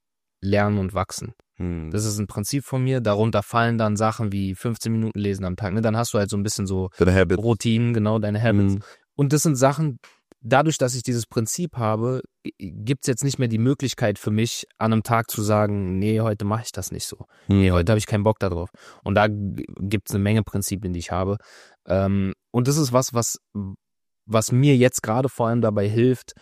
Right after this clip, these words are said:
Speaker 1: auch nicht so schlecht drauf zu sein, wenn wir mal verlieren,
Speaker 2: Mhm.
Speaker 1: oder weil ich die anderen Sachen habe und weil ich diese Prinzipien habe, die für mich, ich nenn's immer gerne so Guidelines oder
Speaker 2: Mhm.
Speaker 1: Anker, an denen ich mich dann festhalten kann und die ich halt trotzdem mache, egal wie mein Tag läuft.
Speaker 2: Mhm.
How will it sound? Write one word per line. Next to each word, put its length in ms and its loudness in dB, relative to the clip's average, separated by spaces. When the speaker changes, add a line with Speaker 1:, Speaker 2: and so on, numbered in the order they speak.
Speaker 1:
auch 160 -2
nicht 160 0
so 120 -2
schlecht 340 -4
drauf 180 0
zu 140 -6
sein, 240 0
wenn 100 0
wir 80 0
mal 160 -2
verlieren, 420 -2
Speaker 2:
Mhm. 120 2
Speaker 1:
oder 200 2
weil 180 2
ich 160 -2
die 140 2
anderen 240 6
Sachen 320 2
habe 220 -2
und 140 -4
weil 160 2
ich 220 -4
diese 160 2
Prinzipien 560 0
habe, 240 0
die 120 0
für 160 -4
mich, 380 0
ich 160 -6
nenn's 220 0
immer 180 0
gerne 280 0
so 140 -4
Guidelines 640 -2
oder 160 2
Speaker 2:
Mhm. 100 2
Speaker 1:
Anker, 380 -2
an 180 -4
denen 260 0
ich 140 -4
mich 120 -6
dann 140 -2
festhalten 520 -4
kann 240 -8
und 180 -8
die 40 0
ich 120 -4
halt 140 0
trotzdem 380 -2
mache, 280 -4
egal 360 -2
wie 100 -2
mein 400 -4
Tag 280 -6
läuft. 200 -2
Speaker 2:
Mhm. 400 2